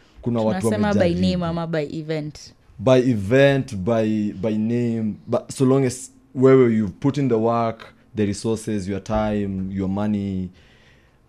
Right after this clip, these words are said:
Speaker 1: uh, your friendship is on the line, you are,
Speaker 2: <laughs>
Speaker 1: unaelewa? You have
Speaker 2: Yeah, by the way,
Speaker 1: relation-,
Speaker 2: acha nikwambie,
Speaker 1: some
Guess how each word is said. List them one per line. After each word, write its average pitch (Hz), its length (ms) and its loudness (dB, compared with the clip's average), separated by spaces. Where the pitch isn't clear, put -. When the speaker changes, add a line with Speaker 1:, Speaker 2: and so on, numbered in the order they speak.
Speaker 1:
uh, 98 680 -4
your 113 260 -2
friendship 120 600 -2
is 107 120 -4
on 107 120 -2
the 107 80 -2
line, 110 580 -2
you 107 100 -2
are, 95 160 -4
Speaker 2:
<laughs> - 220 -6
Speaker 1:
unaelewa? 175 480 4
You 165 140 8
have 190 80 12
Speaker 2:
Yeah, 190 100 8
by 180 60 2
the 175 60 8
way, 185 60 8
Speaker 1:
relation-, 262 280 8
Speaker 2:
acha 240 200 2
nikwambie, 214 200 0
Speaker 1:
some 190 240 2